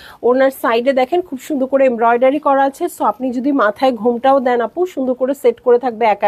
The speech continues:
একাই, যেহেতু এম-, এমব্রয়ডারির জন্য একটু ভারী হয়ে আছে। হ্যাঁ, কাটওয়ার্ক আছে, আর এই যে এখানে কিন্তু একটা টেক্সচারও আছে, ঠিক আছে? So, ভাল লাগলে বুক করে ফেলেন। পঁচিশশো টাকা দাম। চলে যাচ্ছি অরেঞ্জ একটা কালারে। হ্যাঁ, এটা কি দেখছি? এটা হচ্ছে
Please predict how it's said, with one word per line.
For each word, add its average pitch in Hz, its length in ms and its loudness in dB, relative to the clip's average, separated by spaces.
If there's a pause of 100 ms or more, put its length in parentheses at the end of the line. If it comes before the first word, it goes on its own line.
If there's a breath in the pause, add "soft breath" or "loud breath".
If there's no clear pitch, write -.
একাই, 170 200 -8 (400 loud breath)
যেহেতু 269 200 2 (100)
এম-, 240 120 -2 (120)
এমব্রয়ডারির 262 580 0
জন্য 311 180 -2
একটু 285 120 -8 (160)
ভারী 233 340 0
হয়ে 214 220 0
আছে। - 260 -12
হ্যাঁ, 480 160 -4 (400 loud breath)
কাটওয়ার্ক 311 460 0 (140)
আছে, 311 200 -2 (220)
আর 233 80 2 (140)
এই 233 140 -2
যে 220 60 -12 (140)
এখানে 277 300 -2
কিন্তু 262 200 -2
একটা 277 160 -4 (120)
টেক্সচারও 214 500 0 (120)
আছে, - 200 -14 (400 loud breath)
ঠিক 349 180 -4
আছে? 403 160 -4 (760 loud breath)
So, - 200 -2
ভাল 277 220 0
লাগলে 311 340 0
বুক 294 220 -8
করে 302 160 2
ফেলেন। 320 320 2 (100)
পঁচিশশো 294 460 -4
টাকা 285 240 -2
দাম। 269 240 -2 (120)
চলে 254 300 -2
যাচ্ছি 269 280 0 (120)
অরেঞ্জ 254 340 2
একটা 220 280 -4
কালারে। 170 400 -6
হ্যাঁ, 392 280 -2
এটা 294 200 -8
কি 294 120 0
দেখছি? 294 340 -4 (180)
এটা 254 140 -2
হচ্ছে 277 220 -8